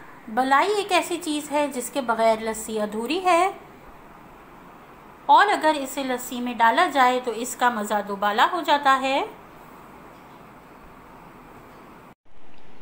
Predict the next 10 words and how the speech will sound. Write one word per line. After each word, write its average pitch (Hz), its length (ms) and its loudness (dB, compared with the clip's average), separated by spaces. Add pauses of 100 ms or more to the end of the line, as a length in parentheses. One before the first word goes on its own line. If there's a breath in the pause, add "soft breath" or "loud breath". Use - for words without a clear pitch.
(1080)
ये 349 180 4
है 508 260 0
मेरी 480 260 2
आज 466 220 2
की 427 120 -2
recipe 339 580 -2
मीठी 285 360 -2
लस्सी 247 360 -6
का 226 140 -2
final 202 420 -6